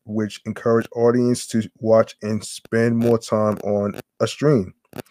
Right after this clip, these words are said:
Now, how does Live It, how does the Live It app work, you ask? I'm here to tell you about this. Live It always focus on their streamers and their content.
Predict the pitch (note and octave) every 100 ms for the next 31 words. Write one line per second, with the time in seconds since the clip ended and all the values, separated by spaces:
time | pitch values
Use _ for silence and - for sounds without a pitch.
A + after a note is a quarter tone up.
0 | - - _ _ _ _ _ _ _ -
1 | A#2 A2 A2 G#2+ B2 C3 B2+ A2 A2+ B2+
2 | C3 - - _ - - A#2+ A#2 G#2 G#2
3 | A#2+ A#2 - A2+ A#2+ B2+ B2+ B2+ C3 C3
4 | C3+ C#3+ D3 - - _ _ _ _ _
5 | _ _ _ _ _ - _ - B2+ D3
6 | A#2+ B2+ A#2+ - - - C#3 D3 A2 G#2
7 | G2 F#2 F2+ - - - - - - _
8 | _ _ - - - _ _ - _ -
9 | C3 E3+ E3 D3 C#3 C#3+ C#3 C3 - -
10 | A#2+ A2+ A#2+ - - _ _ A#2+ A#2 A2+
11 | A2+ _ - A2+ A2+ A2 A2 G#2+ G#2 -
12 | A2+ A#2 A#2 A2+ A2 A2+ A2 - C#3 D3
13 | - G2